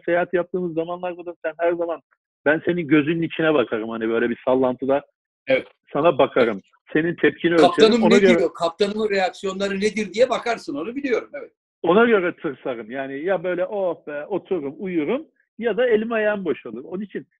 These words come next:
Speaker 1: sen bir ölçü olduğun için sana soruyorum abi.
Speaker 2: Evet. Hocam, bir kere bu haberi yapanların alayı sivil havacılıkta çorbayı kovalayan arkadaşların uydurduğu bir yalan.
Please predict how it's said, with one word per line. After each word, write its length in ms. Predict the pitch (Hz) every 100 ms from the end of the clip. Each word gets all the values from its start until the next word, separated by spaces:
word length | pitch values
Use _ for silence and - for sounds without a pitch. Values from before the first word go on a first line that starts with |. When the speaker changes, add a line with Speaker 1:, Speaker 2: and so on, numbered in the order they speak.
| _ -
Speaker 1:
sen 300 | 175 185 175
bir 140 | 170 180
ölçü 340 | 165 156 208
olduğun 300 | 185 151 143
için 220 | 131 123 -
sana 180 | 117
soruyorum 420 | 104 98 92 92 147
abi. 160 | 110 _ _ _ _ _ _ -
Speaker 2:
Evet. 120 | - _ _ _ -
Hocam, 320 | 165 147 - _ _ _ _ _
bir 100 | 185
kere 280 | 175 165 160
bu 140 | 180
haberi 400 | 143 139 131 151 _ _ _
yapanların 600 | 143 - 151 147 139 123 - -
alayı 400 | 165 123 123 147 _ _ _ _ _ _ _ _ _ _
sivil 380 | - - 202 226
havacılıkta 800 | 135 160 147 143 143 190 175 - -
çorbayı 420 | 185 180 160 175
kovalayan 420 | 147 151 147 160
arkadaşların 760 | 139 143 131 135 - 139 160
uydurduğu 440 | 147 135 131 147 143
bir 100 | 127
yalan. 360 | 117 110 101